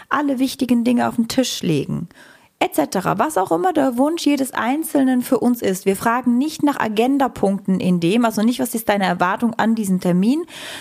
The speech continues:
sondern was ist deine Intention für uns, was hier entsteht. Das hilft den Menschen, in die Zwischenmenschlichkeit reinzugehen, auch mal so zu gucken, hey, wie geht's uns denn gerade als System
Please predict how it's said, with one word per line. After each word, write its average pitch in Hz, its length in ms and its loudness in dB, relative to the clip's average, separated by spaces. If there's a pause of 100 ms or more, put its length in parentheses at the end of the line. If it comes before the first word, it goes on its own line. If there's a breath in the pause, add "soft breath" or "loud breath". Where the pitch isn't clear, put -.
sondern 233 300 2
was 233 180 -2
ist 247 140 -2
deine 240 200 2
Intention 220 540 0
für 226 180 0
uns, 190 380 0
was 185 140 0
hier 220 260 0
entsteht. - 840 -2 (1700 loud breath)
Das 262 140 2
hilft 370 260 0
den 311 80 4
Menschen, 262 340 2
in 233 100 2
die 226 100 2
Zwischenmenschlichkeit 330 1000 0
reinzugehen, 240 480 0
auch 285 120 -2
mal 349 140 0
so 320 120 -2
zu 285 160 -2
gucken, 294 380 0 (280 loud breath)
hey, 339 240 2 (200 loud breath)
wie 247 120 2
geht's 359 360 0
uns 233 340 0
denn 196 200 2
gerade 175 500 0
als 160 240 0
System 214 580 0